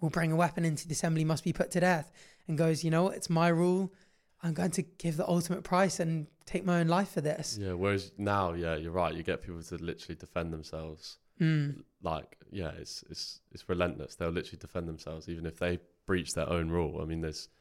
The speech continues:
Speaker 1: Yeah.
Speaker 2: there's so many examples of that recently.
Speaker 1: Yeah, and they won't even, they won't even get the fine that
Speaker 2: Yeah,
Speaker 1: they should
Speaker 2: yeah,
Speaker 1: get.
Speaker 2: the hop-,
Speaker 1: Like,
Speaker 2: hypocrisy. It's
Speaker 1: yeah,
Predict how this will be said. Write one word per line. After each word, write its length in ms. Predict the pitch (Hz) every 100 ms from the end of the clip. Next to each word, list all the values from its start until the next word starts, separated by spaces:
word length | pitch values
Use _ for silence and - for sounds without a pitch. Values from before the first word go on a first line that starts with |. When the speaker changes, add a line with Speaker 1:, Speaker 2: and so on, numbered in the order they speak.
| _
Speaker 1:
Yeah. 180 | 170 160
Speaker 2:
there's 120 | 90
so 220 | - 107 104
many 120 | 87
examples 440 | 78 82 80 85
of 60 | 82
that 180 | 82 82
recently. 400 | 85 - - - - -
Speaker 1:
Yeah, 240 | 180 165
and 80 | 147
they 80 | 170
won't 240 | 185 202
even, 340 | 202 175 175 165
they 100 | 175
won't 180 | 185 196
even 160 | 175
get 240 | 165 160 -
the 60 |
fine 600 | - 202 185 165 143 175 -
that 100 | 113
Speaker 2:
Yeah, 100 | 117
Speaker 1:
they 80 | 101
should 160 | 87 110
Speaker 2:
yeah, 160 | 113
Speaker 1:
get. 120 | 76 - -
Speaker 2:
the 80 | 92
hop-, 140 | 104
Speaker 1:
Like, 260 | 170 - 95
Speaker 2:
hypocrisy. 640 | 101 - - - - 80
It's 120 | -
Speaker 1:
yeah, 400 | 185 165 151 135